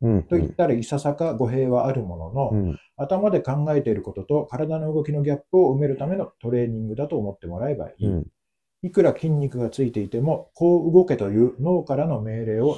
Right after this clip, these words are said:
Speaker 2: 伝達させる神経をうまく使えないことには、
Speaker 1: うん。
Speaker 2: その筋肉は無駄になってしまう。
Speaker 1: うん。
Speaker 2: 筋肉のパワーをフルに引き出すためには、普段使っていない神経を意識して使えるようにしなければならない。
Speaker 1: うん、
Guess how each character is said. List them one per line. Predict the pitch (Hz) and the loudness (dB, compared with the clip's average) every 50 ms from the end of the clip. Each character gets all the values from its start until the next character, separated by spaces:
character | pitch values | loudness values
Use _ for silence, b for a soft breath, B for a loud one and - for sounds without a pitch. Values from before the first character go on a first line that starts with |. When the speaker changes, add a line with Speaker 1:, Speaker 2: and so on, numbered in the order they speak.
| - 113 | -4 -4
Speaker 2:
伝 | 135 143 143 143 | -4 -2 -2 -2
達 | 143 147 147 - | -4 -6 -8 -8
さ | - 143 139 | -10 -10 -6
せ | - 143 | -4 -4
る | 131 131 | -4 -4
神 | - - 151 143 127 | -4 -4 -4 -4 -4
経 | - - 104 | -4 -4 -2
を | 107 131 147 | -2 -2 -2
う | 143 147 | -2 -2
ま | 147 143 | -4 -4
く | - - - | -4 -8 -12
使 | - - - 117 | -18 -10 -6 -6
え | 113 113 | -4 -4
な | 113 110 110 | -6 -6 -8
い | 110 | -10
こ | - - | -10 -10
と | - 113 | -8 -8
に | 101 98 90 | -6 -6 -4
は、 | 110 139 147 147 - - | -4 -4 -4 -4 -6 -4
Speaker 1:
う | 120 | -2
ん。 | 107 101 95 90 | 0 0 0 0
Speaker 2:
そ | 85 | -2
の | 143 139 131 | -2 -2 -2
筋 | - 151 151 | -2 -2 -2
肉 | 135 110 110 - 175 | -2 -2 -2 -2 -2
は | - 107 | -2 -2
無 | 101 104 113 | -2 -4 -4
駄 | 135 147 | -2 -2
に | 151 147 147 | 0 0 0
な | 143 | -2
っ | 135 - | -2 -6
て | - - | -8 -6
し | - 98 | -2 0
ま | 98 | 0
う。 | 90 | 0
Speaker 1:
う | 80 | 0
ん。 | 71 76 87 - _ _ _ _ _ _ _ _ | -2 -6 -10 -16 _ _ _ _ _ _ _ _
Speaker 2:
筋 | 190 190 | -4 -2
肉 | 190 180 160 147 147 | -2 -2 -2 -2 -2
の | 139 131 | -2 -2
パ | 120 - 143 | -2 -2 -2
ワ | 147 143 135 135 | 0 0 0 0
ー | 131 | 0
を | 143 147 | 0 -2
フ | 127 - 156 | -2 -2 0
ル | 160 | 0
に | 151 | 0
引 | 139 117 - | 0 -2 -4
き | - 139 | -6 -6
出 | 131 127 | -4 -4
す | - - | -6 -6
た | - 117 | -8 -8
め | 110 104 | -6 -6
に | 101 107 | -4 -2
は、 | 123 147 147 147 - _ _ | -2 -2 -2 -4 -8 _ _
普 | - | -4
段 | 165 160 143 123 | -2 -2 -2 -4
使 | - - - 139 | -4 -6 -6 -8
っ | 131 | -8
て | - _ 143 139 | -4 _ -2 0
い | 135 | 0
な | 143 160 175 | 0 0 -2
い | 160 | -4
神 | 156 - 147 139 120 | -4 -4 -4 -6 -4
経 | - - 104 98 | -4 -4 -4 -2
を | 107 139 156 156 - _ | 0 0 -2 -2 -4 _
意 | - | -16
識 | - - - - 123 | -16 -10 -8 -8 -8
し | - - | -4 -4
て | - - | -6 -6
使 | - - - - 131 | -6 -8 -8 -6 -4
え | 120 110 | -2 0
る | 110 | 0
よ | 113 143 175 | 2 0 0
う | |
に | 180 143 | -2 -4
し | - 131 | -6 -6
な | 123 107 | -8 -6
け | - 139 | -4 -4
れ | 156 180 | -4 -2
ば | 165 120 | -2 -4
な | 101 92 87 | -4 -4 -4
ら | 87 85 | -6 -6
な | 76 73 | -8 -6
い。 | - | -6
Speaker 1:
う | 98 | -4
ん、 | 95 90 82 | -4 -4 -4